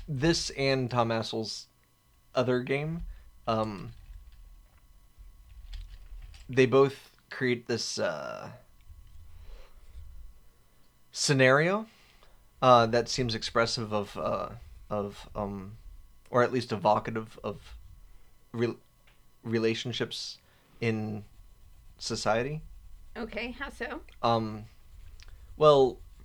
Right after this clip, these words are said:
Speaker 1: so Cat Show is this, uh, imposter syndrome reality.
Speaker 2: I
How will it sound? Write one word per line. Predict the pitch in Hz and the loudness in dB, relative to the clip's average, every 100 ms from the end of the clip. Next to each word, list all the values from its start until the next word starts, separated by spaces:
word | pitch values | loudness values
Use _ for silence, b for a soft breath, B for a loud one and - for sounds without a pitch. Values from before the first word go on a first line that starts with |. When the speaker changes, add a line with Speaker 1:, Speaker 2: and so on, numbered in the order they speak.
| - | -12
Speaker 1:
so | - 147 | -4 -2
Cat | 131 165 - | 0 0 0
Show | - 120 | 2 4
is | 110 104 | 2 0
this, | - 101 - - - - b b - - - - - - - - - - | -6 -6 -8 -10 -14 -18 b b -20 -20 -20 -20 -18 -18 -16 -16 -14 -4
uh, | 110 98 101 104 95 - - - - - - - - - - _ - - - - - | -2 0 -2 -2 -4 -4 -6 -8 -10 -14 -20 -20 -20 -20 -20 _ -20 -20 -20 -20 -8
imposter | 131 117 - 135 - 127 | -6 -4 2 2 2 -4
syndrome | 113 - - 120 110 110 110 107 107 - - b b b b b - - - - - - - - - - - - - | -4 -2 0 0 2 0 0 -2 -8 -12 -16 b b b b b -18 -20 -20 -20 -18 -18 -18 -20 -20 -20 -20 -20 -10
reality. | 107 110 113 107 104 98 80 98 | -4 2 4 6 4 2 -6 -12
Speaker 2:
I | - | -4